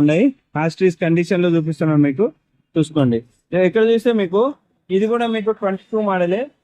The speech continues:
రెండు వేల ఇరవై రెండు మోడల్, ఆర్ వన్ ఫైవ్ ఎం, లక్ష అరవై ఐదు వేలు, వన్ ల్యాక్ సిక్స్టీ ఫైవ్ థౌసండ్ రూపీస్కి వెహికల్ అయితే అందుబాటులో ఉంది, చూసుకోండి. So, ఆర్ వన్ ఫైవ్ ఎం. So, ఇక్కడ వచ్చేసి మీకు ఇది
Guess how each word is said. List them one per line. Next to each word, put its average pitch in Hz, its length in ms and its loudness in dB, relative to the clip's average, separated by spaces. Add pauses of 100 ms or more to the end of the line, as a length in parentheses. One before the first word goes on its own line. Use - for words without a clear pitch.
(120)
రెండు 170 220 -8
వేల 185 140 0 (180)
ఇరవై 175 260 -4
రెండు 175 220 -2
మోడల్, 170 280 -2 (520)
ఆర్ 170 180 -2
వన్ 185 220 -2
ఫైవ్ 196 180 -2 (180)
ఎం, 165 80 0 (640)
లక్ష 175 260 -6 (380)
అరవై 190 200 0 (140)
ఐదు 175 180 0
వేలు, 170 180 2 (160)
వన్ 160 180 0
ల్యాక్ 202 240 -4
సిక్స్టీ 214 260 -4 (100)
ఫైవ్ 214 200 0
థౌసండ్ 196 300 0
రూపీస్కి 180 360 -6 (400)
వెహికల్ 170 300 0
అయితే 180 160 -2 (100)
అందుబాటులో 165 520 -2
ఉంది, 196 180 0 (260)
చూసుకోండి. 175 440 -2 (480)
So, 185 80 0 (480)
ఆర్ 170 180 0
వన్ 190 180 -4
ఫైవ్ 190 140 0 (120)
ఎం. 196 80 0 (580)
So, 185 60 -2 (280)
ఇక్కడ 247 240 -2
వచ్చేసి 240 300 -2 (100)
మీకు 220 220 -2 (420)
ఇది 175 80 -2